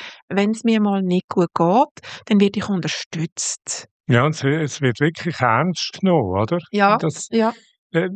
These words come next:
Speaker 2: weil, ja, du, du hast es gesagt, das ist ja dann häufiger so ein bisschen die Gefahr, wo man, äh, wo man dann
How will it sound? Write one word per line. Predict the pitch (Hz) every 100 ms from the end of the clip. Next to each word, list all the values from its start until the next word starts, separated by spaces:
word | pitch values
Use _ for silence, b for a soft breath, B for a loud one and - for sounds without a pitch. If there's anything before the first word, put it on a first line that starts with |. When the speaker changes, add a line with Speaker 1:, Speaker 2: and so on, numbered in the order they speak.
| 226 175 165
Speaker 2:
weil, | 143 135 135 131
ja, | 139 -
du, | 180 -
du | 147
hast | 143 123
es | 143 -
gesagt, | 143 147 160
das | 143 165
ist | 123
ja | 139
dann | 131 123
häufiger | 135 - 151 139
so | 120 143
ein | -
bisschen | 135 131 110 104 _ _ -
die | 135
Gefahr, | - - 139 131 127 113
wo | 107 113
man, | 117 113 -
äh, | 123 117 120
wo | 120
man | 120
dann | 123